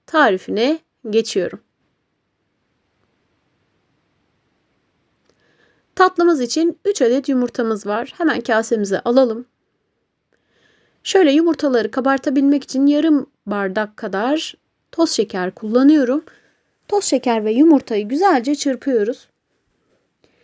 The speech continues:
İsterseniz mikser kullanabilirsiniz, isterseniz bu şekilde elinizle çırpabilirsiniz. Önemli olan yumurtaların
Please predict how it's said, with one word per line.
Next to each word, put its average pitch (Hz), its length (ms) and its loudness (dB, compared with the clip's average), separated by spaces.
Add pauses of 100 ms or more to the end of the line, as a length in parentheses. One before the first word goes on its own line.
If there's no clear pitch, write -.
(220)
İsterseniz 349 520 2
mikser 285 400 0
kullanabilirsiniz, 240 840 -2
isterseniz 233 600 -4
bu 262 80 -2
şekilde 220 420 0
elinizle 226 360 2
çırpabilirsiniz. 220 1120 -2 (420)
Önemli 262 380 4
olan 214 220 -2
yumurtaların 233 760 -4